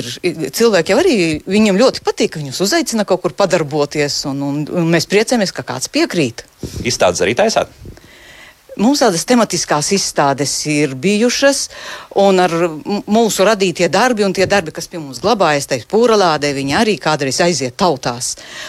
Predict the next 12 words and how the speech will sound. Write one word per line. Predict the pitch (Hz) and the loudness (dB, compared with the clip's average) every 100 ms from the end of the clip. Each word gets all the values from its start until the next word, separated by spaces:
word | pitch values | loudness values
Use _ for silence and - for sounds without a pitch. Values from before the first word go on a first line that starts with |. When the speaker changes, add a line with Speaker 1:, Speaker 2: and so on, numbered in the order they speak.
| - - | -10 0
Speaker 1:
Un, | 165 165 | 2 4
un, | 165 165 160 | 4 2 2
un | |
tad, | - 156 | -2 -2
piemēram, | 170 156 160 | 0 2 2
arī | 170 151 | 2 0
tagad | 165 156 | 0 0
gatavojoties | 190 190 160 143 147 - | 0 2 0 0 -2 0
satiet | 202 139 131 | 0 0 0
savu | 185 151 | 2 2
meistaru | 330 214 226 247 233 | 4 2 2 0 2
pēc | 233 226 | 2 2